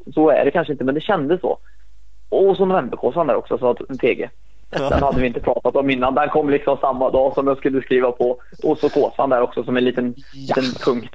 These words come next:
Speaker 1: <laughs>
Speaker 3: En liten bonus.
Speaker 2: Precis.
Speaker 1: Nej.
Speaker 2: Den där, den där lilla
Speaker 1: Ja, okej.
Speaker 2: enkla när säsongen är
Speaker 1: Ja.
Speaker 2: slut egentligen. Men,
Speaker 1: Nej, men
Speaker 2: ja.
Speaker 1: jag har en kråka här. <laughs> Nej, men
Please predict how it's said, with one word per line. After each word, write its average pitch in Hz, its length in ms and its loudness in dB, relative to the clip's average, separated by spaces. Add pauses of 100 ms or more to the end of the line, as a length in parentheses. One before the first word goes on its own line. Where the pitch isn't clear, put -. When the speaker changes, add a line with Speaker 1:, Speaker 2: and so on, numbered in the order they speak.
(120)
Speaker 1:
<laughs> 170 840 0
Speaker 3:
En 180 80 4
liten 170 260 0
bonus. 160 580 0 (340)
Speaker 2:
Precis. 143 540 -8 (340)
Speaker 1:
Nej. - 120 0
Speaker 2:
Den 147 120 -2
där, 131 200 0
den 143 180 -6
där 131 100 2
lilla - 220 2
Speaker 1:
Ja, - 120 2
okej. 120 120 -4
Speaker 2:
enkla 123 260 2
när 113 260 -4
säsongen 113 520 -6
är 113 100 -2
Speaker 1:
Ja. 170 440 2
Speaker 2:
slut 127 120 -8
egentligen. 117 360 -8
Men, 123 160 -12 (120)
Speaker 1:
Nej, 127 180 2
men 131 100 4
Speaker 2:
ja. 127 360 4 (240)
Speaker 1:
jag - 160 -14
har 123 80 0
en 120 180 0
kråka 123 380 2
här. 117 260 0
<laughs> 143 640 2 (1800)
Nej, 135 140 2
men - 20 2